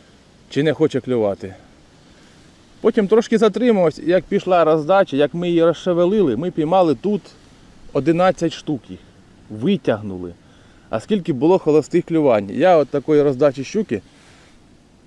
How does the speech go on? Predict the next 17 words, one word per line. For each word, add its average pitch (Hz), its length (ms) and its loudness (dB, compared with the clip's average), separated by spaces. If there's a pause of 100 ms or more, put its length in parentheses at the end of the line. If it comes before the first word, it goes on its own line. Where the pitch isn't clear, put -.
(200)
на 131 180 0
річці 120 380 -4 (600)
не 120 180 -4
пам'ятаю, 131 680 -4 (180)
щоб 101 180 -10 (360)
з 127 120 -8
однієї 151 380 0
ямки 180 340 0
піймати 127 400 -6
одинадцять 127 560 -6
щук. - 220 -14 (2500)
Ну, 123 200 -4
це 143 180 -2
реально 151 300 2
такий 135 240 -6
був 127 200 -6
випадок. 107 440 -4